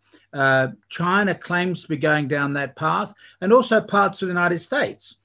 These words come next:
So you've got people who are saying we can create a di-, a different way of running an economy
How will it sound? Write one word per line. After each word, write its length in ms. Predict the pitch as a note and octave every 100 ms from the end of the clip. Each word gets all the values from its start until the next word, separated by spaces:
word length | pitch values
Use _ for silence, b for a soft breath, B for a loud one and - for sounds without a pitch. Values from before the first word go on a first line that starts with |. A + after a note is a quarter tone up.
| _ _ _
So 180 | - F#3
you've 160 | E3+ E3
got 200 | F#3 F#3
people 300 | A#3 G#3+ G3
who 80 |
are 60 | E3+
saying 360 | - F3+ F3 E3+
we 140 | F3
can 320 | E3 F#3 G3
create 480 | G3+ E3+ D3+ D3+ D3+ E3+
a 100 | C3+
di-, 320 | G3 A3 A3 B B
a 80 | E3
different 400 | D#3 B3 E4 C4+
way 280 | G3 F3+ F3
of 140 | D3+
running 320 | E3+ F3+ F3+
an 80 | E3+
economy 840 | D#3 - - C#4 B3 C3 A#2 A#3+